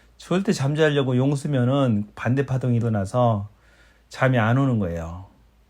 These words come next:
아픈 상태에서는. 그래서 절대로 잠자려고 용 쓰는 게 아니고 내가 밤을 안 자겠다, 밤새,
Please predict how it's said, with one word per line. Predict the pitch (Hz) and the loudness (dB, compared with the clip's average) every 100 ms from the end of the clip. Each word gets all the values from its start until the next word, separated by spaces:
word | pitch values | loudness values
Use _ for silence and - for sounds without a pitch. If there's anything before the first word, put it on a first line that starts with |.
| _ _ _ | _ _ _
아픈 | 98 113 127 | -8 -6 -2
상태에서는. | 113 104 104 98 101 147 247 - _ _ _ _ | -2 -2 -8 -10 -6 -4 -6 -10 _ _ _ _
그래서 | 139 127 | -2 2
절대로 | 160 175 165 131 | 2 2 2 2
잠자려고 | 110 123 143 139 139 139 127 | 0 -2 -2 0 0 2 0
용 | 131 | 0
쓰는 | 135 143 | -2 0
게 | 127 | 2
아니고 | 117 123 156 120 104 - - - _ | 2 0 2 2 0 -10 -20 -20 _
내가 | 147 135 | 0 0
밤을 | - 143 139 | 0 -2 0
안 | - - 127 156 | -2 -4 -4 4
자겠다, | 185 165 135 104 - | 4 4 2 0 0
밤새, | - 131 127 110 131 233 | -4 0 2 4 2 0